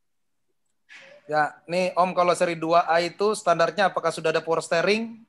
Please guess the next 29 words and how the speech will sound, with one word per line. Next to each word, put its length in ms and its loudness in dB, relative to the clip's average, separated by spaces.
atau 200 -4
tambahan? 580 2
Saya 220 0
langsung 160 -2
jawab 180 2
aja, 160 2
tidak 320 0
ada. 300 2
Di 560 -4
series 380 0
itu 160 -4
tidak 320 2
ada 320 0
power 160 -6
steering 380 -2
ya. 180 -4
Nah, 160 -2
ini 160 -2
dari 240 2
Ricky, 720 -2
State 720 0
two 140 2
dengan 320 2
Perkeong 640 6
hanya 260 0
rilis 380 -2
yang 180 2
long 220 4
ya? 160 4